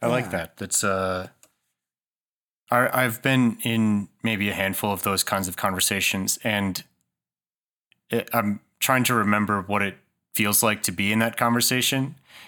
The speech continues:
Speaker 1: 'cause I'm trying to do, I think, a multiple things at the same
Speaker 2: Mm-hmm.
Speaker 1: time. One of them is to, you know, remember that checklist about active <laughs> listening and whatnot as,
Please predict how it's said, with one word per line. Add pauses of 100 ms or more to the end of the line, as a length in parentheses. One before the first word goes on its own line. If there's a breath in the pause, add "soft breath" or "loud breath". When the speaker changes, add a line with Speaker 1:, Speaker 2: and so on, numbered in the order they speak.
Speaker 1:
'cause
I'm
trying
to
do,
I
think,
a
multiple
things
at
the
same
Speaker 2:
Mm-hmm.
Speaker 1:
time.
One
of
them
is
to, (920)
you
know,
remember
that
checklist
about
active
<laughs>
listening
and
whatnot
as,